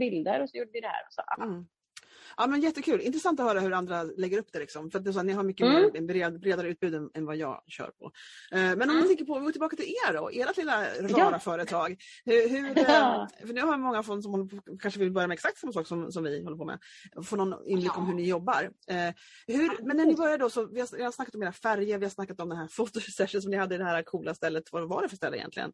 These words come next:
Speaker 2: Vad
Speaker 1: Ja.
Speaker 2: var det för byggnad det där
Speaker 1: Eh,
Speaker 2: som det var i?
Speaker 1: Sjuntorps fabriker.
Speaker 3: Ja.
Speaker 2: Ja, det var en fabriksbyggnad, ja, precis. Ja, jättecoolt.
Speaker 3: Ja,
Speaker 1: Mm.
Speaker 3: exakt.
Speaker 1: Mm.
Speaker 2: Men vad, har, hur, har ni haft sån här, för det har ni ju åt kunderna, så ni måste ju också ha sån här powwow när ni sitter och berättar att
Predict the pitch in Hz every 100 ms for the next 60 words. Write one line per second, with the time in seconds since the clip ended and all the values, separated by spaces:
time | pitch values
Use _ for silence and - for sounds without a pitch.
0 | - - 196 214 302 381 214 190 175 160
1 | 123 127 - - 359 403 320 - 226 202
2 | 196 - - - 214 208 294 - - -
3 | 220 220 190 208 185 254 349 285 285 262
4 | 214 170 170 165 190 165 147 104 - -
5 | - - 180 - 208 - 214 214 277 285
6 | - - 214 254 262 294 - 247 277 320
7 | 262 285 240 269 277 359 285 226 - 214
8 | 180 175 170 220 285 285 247 220 202 -
9 | - _ _ 220 196 - 214 190 311 190
10 | 196 214 277 - 208 - 262 190 160 -
11 | 170 156 147 156 156 160 160 - - 160
12 | 160 151 151